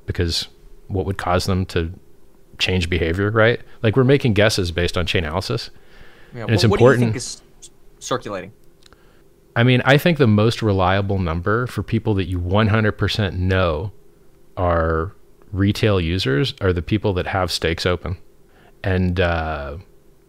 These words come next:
Speaker 1: so if you,
Speaker 2: But you've
Speaker 1: if
Speaker 2: got
Speaker 1: you
Speaker 2: about seventeen, eighteen billion staked. Uh, you, you mentioned you've got
Speaker 1: Yeah, but, but,
Speaker 2: sixty billion
Speaker 1: but we,
Speaker 2: locked. Why is there a
Speaker 1: well, we
Speaker 2: difference?
Speaker 1: said that fifteen percent of that was O A daughters, right? So of the,
Speaker 2: Well,
Speaker 1: of the
Speaker 2: fifteen percent
Speaker 1: nine
Speaker 2: of
Speaker 1: point,
Speaker 2: the
Speaker 1: of the
Speaker 2: twenty.
Speaker 1: rough,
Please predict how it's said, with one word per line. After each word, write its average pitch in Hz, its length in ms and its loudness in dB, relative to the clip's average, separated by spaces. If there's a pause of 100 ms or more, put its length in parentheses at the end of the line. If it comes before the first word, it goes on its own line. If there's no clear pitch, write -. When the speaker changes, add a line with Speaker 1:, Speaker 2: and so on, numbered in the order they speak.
(160)
Speaker 1:
so 101 160 0
if 92 100 -2
you, 113 80 2
Speaker 2:
But - 40 0
you've 180 80 -2
Speaker 1:
if - 60 2
Speaker 2:
got 196 100 4
Speaker 1:
you - 20 4
Speaker 2:
about 135 220 0 (100)
seventeen, 165 800 -6
eighteen 151 460 -8
billion 135 420 -6
staked. 135 580 -10
Uh, 123 100 -8
you, 135 380 -12
you 131 140 -10
mentioned 135 480 -10 (100)
you've 127 200 -8
got 127 200 -6 (120)
Speaker 1:
Yeah, 151 100 8
but, 131 180 4
but, 123 120 6
Speaker 2:
sixty 120 80 4
billion 123 160 2
Speaker 1:
but 135 180 4
we, 135 120 6
Speaker 2:
locked. 120 60 -2
Why 131 120 -4
is 131 80 -10
there 135 100 -8
a 120 40 -6
Speaker 1:
well, 127 120 4
we 143 120 6
Speaker 2:
difference? 135 80 2
Speaker 1:
said 143 200 4
that 120 140 0
fifteen 123 360 0
percent 113 360 0
of 98 60 2
that 87 220 2
was 87 200 -2
O 92 140 0
A 95 100 2
daughters, 73 340 -4
right? 82 260 -4 (920)
So 110 400 4
of 135 220 4
the, 135 180 4
Speaker 2:
Well, 143 160 4
Speaker 1:
of 147 80 2
the 151 60 2
Speaker 2:
fifteen 151 140 6
percent 131 40 4
Speaker 1:
nine 139 260 4
Speaker 2:
of 135 100 0
Speaker 1:
point, 123 280 2
Speaker 2:
the 131 180 4
Speaker 1:
of 156 120 6
the 165 100 6
Speaker 2:
twenty. 143 140 6
Speaker 1:
rough, 123 120 2